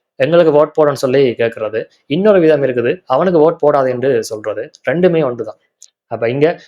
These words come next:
எங்களுக்கு ஓட் போடணும்னு சொல்றதுக்கு தைரியம் இருக்கணும், அதுக்கு சொந்தமாக எங்கள்ட்ட கொள்கையும் இருக்கணும். அப்ப அந்த கொள்கை எங்கள்ட்ட இருந்தா நாங்க நேரடியாக கேட்டுக்கொள்வோம். என்னன்னு சொல்லி சொன்னால், "எங்களுக்கு ஓட் போடுங்க, நாங்க இப்படி செய்வோம், அப்படி செய்வோம்னு" சொல்லி.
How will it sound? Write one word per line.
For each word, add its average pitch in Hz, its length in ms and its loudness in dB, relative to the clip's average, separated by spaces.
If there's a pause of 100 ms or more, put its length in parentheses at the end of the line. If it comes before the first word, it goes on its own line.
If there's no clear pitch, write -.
(120)
எங்களுக்கு 185 360 2
ஓட் 185 220 2
போடணும்னு 185 300 2
சொல்றதுக்கு 170 420 0
தைரியம் 156 400 0
இருக்கணும், 123 380 -6 (720)
அதுக்கு 156 180 0
சொந்தமாக 175 420 0
எங்கள்ட்ட 170 200 2
கொள்கையும் 147 480 0
இருக்கணும். 110 420 -8 (300)
அப்ப 120 160 0
அந்த 147 200 0
கொள்கை 190 300 2
எங்கள்ட்ட 185 260 4
இருந்தா 180 180 4
நாங்க 175 140 0
நேரடியாக 160 480 2
கேட்டுக்கொள்வோம். 139 500 0
என்னன்னு 131 260 -4
சொல்லி 123 140 -4
சொன்னால், 117 280 -4 (360)
"எங்களுக்கு 165 320 2
ஓட் 156 180 2
போடுங்க, 151 200 0
நாங்க 156 180 0
இப்படி 135 180 -4
செய்வோம், 131 260 0
அப்படி 123 180 -6
செய்வோம்னு" 110 360 -6
சொல்லி. 107 180 -14